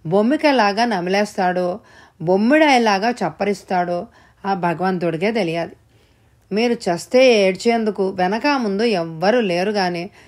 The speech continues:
చాలా కాలం నుంచి మీ కాళ్ళ దగ్గర కుక్కలా పడున్న వాడిని, మీ తదంతరం మీ ఆస్తి మొత్తం నాకు చెందేలాగా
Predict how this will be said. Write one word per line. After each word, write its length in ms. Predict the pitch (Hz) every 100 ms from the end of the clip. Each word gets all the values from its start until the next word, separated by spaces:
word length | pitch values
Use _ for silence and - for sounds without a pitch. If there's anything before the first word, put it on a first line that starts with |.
| _ -
చాలా 480 | 214 240 294 302 285
కాలం 420 | 254 220 220 240
నుంచి 260 | 226 214 220
మీ 160 | 214 208
కాళ్ళ 360 | 175 170 202
దగ్గర 340 | 220 202 175 180 _ _ _ -
కుక్కలా 500 | 180 - 277 285 285
పడున్న 440 | 233 214 226 226
వాడిని, 460 | 202 180 175 170 - _ _ _ _ -
మీ 140 | 202
తదంతరం 800 | 214 170 156 220 220 214 185 175 - _ 202
మీ 140 | 226
ఆస్తి 420 | 262 226 233 -
మొత్తం 500 | 262 247 247 254 240
నాకు 280 | 180 175 220
చెందేలాగా 800 | 262 240 214 220 208 202 208 208